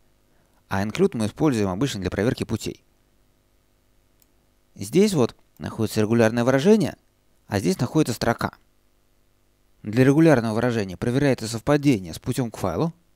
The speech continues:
а для строки она проверяется на префикс. То есть, если мы указываем строку,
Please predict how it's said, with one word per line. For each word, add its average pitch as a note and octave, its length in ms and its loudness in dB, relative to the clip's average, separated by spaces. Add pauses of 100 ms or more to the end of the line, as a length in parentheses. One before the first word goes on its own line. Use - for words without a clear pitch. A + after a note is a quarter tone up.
(240)
а A#2 120 0
для B2+ 140 0
строки C#3 560 0
она A2+ 220 -2
проверяется C3 460 4
на C3+ 80 0
префикс. - 460 -2 (1080)
То - 80 2
есть, G#2 240 2 (160)
если A#2+ 240 -2
мы B2 160 0
указываем A2 540 0
строку, G#3 520 0